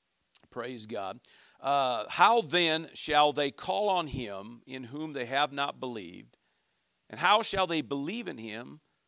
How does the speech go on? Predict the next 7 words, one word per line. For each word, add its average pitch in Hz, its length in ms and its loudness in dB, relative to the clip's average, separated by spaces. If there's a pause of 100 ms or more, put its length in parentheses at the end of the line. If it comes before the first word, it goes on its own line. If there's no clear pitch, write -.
(200)
of 135 140 -4
whom 151 200 -8
they 139 100 -6
have 127 200 0
not 127 220 -4
heard?" 117 420 -4 (300)
Okay, 85 380 -14